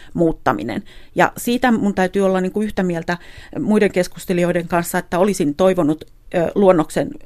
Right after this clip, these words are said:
niinku, uudeksi eläinten hyvinvointilaiksi olevan kunnianhimoisempi. Ja nyt me joudun palata vielä toiseen asiaan, minkä <laughs> Jaron otti tässä esiin, niin on eläinten kuljetusta koskeva lainsäädäntö. Ja sitähän ei ole nyt uudistettu tässä tapauksessa, koska ne on kahdessa eri laissa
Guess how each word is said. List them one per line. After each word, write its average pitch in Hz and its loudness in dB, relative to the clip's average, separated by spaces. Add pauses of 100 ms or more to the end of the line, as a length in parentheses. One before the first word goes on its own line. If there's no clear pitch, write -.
niinku, - -6
uudeksi 165 -2
eläinten 165 -2
hyvinvointilaiksi 156 -2
olevan 165 2 (100)
kunnianhimoisempi. 165 -2 (420)
Ja 175 -4
nyt 180 -4
me 180 2
joudun 165 0
palata 170 -2
vielä 175 2
toiseen 196 4
asiaan, 143 -2
minkä 151 0 (300)
<laughs> - -2
Jaron 170 0
otti 160 -4
tässä 165 -2
esiin, 165 -2
niin 156 2
on - 0
eläinten 170 0
kuljetusta 180 2
koskeva - -6
lainsäädäntö. - -8 (580)
Ja 208 8 (240)
sitähän 180 0
ei 175 2
ole 147 4
nyt 160 2
uudistettu 165 -2
tässä 175 -2
tapauksessa, - -6
koska 170 0
ne 170 -2
on 180 -4
kahdessa 180 -2
eri 165 -2
laissa 156 -2